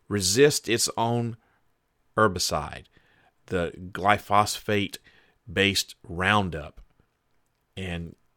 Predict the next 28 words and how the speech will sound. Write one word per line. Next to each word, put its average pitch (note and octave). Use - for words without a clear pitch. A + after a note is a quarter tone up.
when G2+
it, F2
when G2
Monsanto G#2+
did F#2
that, E2+
it -
patented E2+
the -
seeds. F2
Now, F2
the A2
United C3
States -
Patent G2
and E2+
Trademark F2
Office, -
for, -
well, G2
just F#2+
practically F#2
all F#2
of E2+
its -
history, E2
actually A2
refused F2+